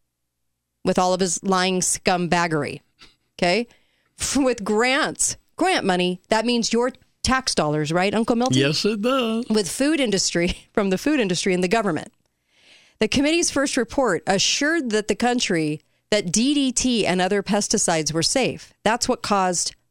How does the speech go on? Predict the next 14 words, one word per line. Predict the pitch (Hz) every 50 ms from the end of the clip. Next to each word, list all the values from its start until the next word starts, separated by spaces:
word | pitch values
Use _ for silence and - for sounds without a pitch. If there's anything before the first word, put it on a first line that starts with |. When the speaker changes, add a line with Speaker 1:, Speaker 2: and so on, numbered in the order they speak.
| _
Speaker 1:
the | - 180
polio | - - - 226 240 247 233 220 208 196 196
symptoms, | - - - 269 269 254 - 190 160 156 147 -
and | - 175 175 175
they | 170 170
named | 165 170 175 175 170 160
it | 170 - - _ _
polio. | - 226 226 202 156 135 - - - _ _ _ _ _ -
They | -
talked | 170 - 185 190 190 - 196
about | 170 175 170 165
it | 165
as | 156 151 143
polio, | - - 254 294 320 285 240 180 165 165 165 160